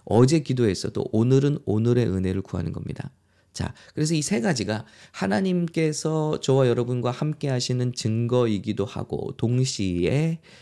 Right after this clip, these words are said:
우리가 매일 하나님께 기도할 세 가지예요. 첫 번째, "하나님의 사람을 오늘도 만나게 해주십시오." 그리고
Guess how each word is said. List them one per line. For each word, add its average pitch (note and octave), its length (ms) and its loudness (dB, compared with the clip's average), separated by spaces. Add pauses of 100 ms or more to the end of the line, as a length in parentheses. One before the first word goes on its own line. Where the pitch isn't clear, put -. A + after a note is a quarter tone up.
(120)
우리가 A2+ 400 0
매일 G#2 680 2
하나님께 C3 640 -4
기도할 G#2+ 480 -4
세 B2+ 160 -4
가지예요. - 320 -6 (880)
첫 - 160 -4
번째, B2+ 380 -2 (460)
"하나님의 C#3+ 520 -2
사람을 C3 360 0
오늘도 G2+ 400 0
만나게 F2+ 460 -4
해주십시오." - 600 -10 (680)
그리고 A2+ 400 0